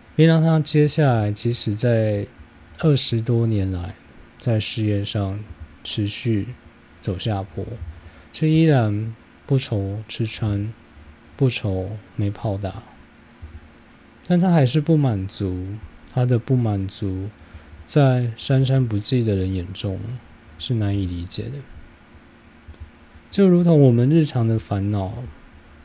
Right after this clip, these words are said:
已经从下一餐有没有着落，变成下一餐要选什么来吃。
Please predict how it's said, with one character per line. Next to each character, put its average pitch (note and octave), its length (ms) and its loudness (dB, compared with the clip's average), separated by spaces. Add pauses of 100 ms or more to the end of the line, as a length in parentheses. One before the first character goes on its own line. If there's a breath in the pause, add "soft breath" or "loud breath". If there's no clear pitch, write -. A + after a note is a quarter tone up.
(360)
已 G#2+ 100 -2
经 C#3 260 2
从 G#2 380 -2
下 B2 260 0
一 A#2+ 100 0
餐 G#2+ 600 -2 (120)
有 G#2 140 2
没 G2+ 140 2
有 G#2+ 180 0
着 G2+ 260 -4
落， G2+ 380 0 (540 loud breath)
变 C3 200 4
成 G#2+ 320 -4 (120)
下 A2 260 -2
一 G#2+ 80 -2
餐 F#2 340 -6 (380)
要 A#2 100 -2
选 G#2 220 -4
什 - 160 -8
么 F#2 80 -6
来 G#2+ 240 -10
吃。 - 280 -10